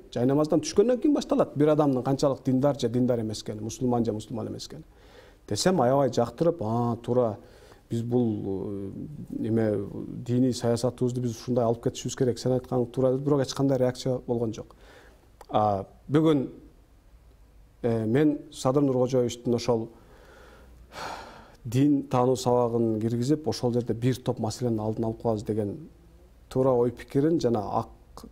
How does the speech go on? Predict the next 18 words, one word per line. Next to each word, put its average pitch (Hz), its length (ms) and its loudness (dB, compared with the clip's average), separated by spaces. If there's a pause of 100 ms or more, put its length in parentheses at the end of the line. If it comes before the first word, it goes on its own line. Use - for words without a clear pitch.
туура 123 260 0
ниетин 120 480 0
колдойм. 160 440 2 (100)
Мен 151 360 0
деле 202 180 2
жактырам, 104 460 -4
бирок 160 320 0 (920)
муну 147 160 4
кантип 151 300 0
ишке - 200 -4
ашырыш - 300 -4
керек? 190 240 0 (2000)
Бизге 131 460 2 (640)
өтө 175 240 2
сонун 139 420 2 (500)
намаз 127 280 2
окуган, 120 400 -2 (1500)
аябай 135 520 2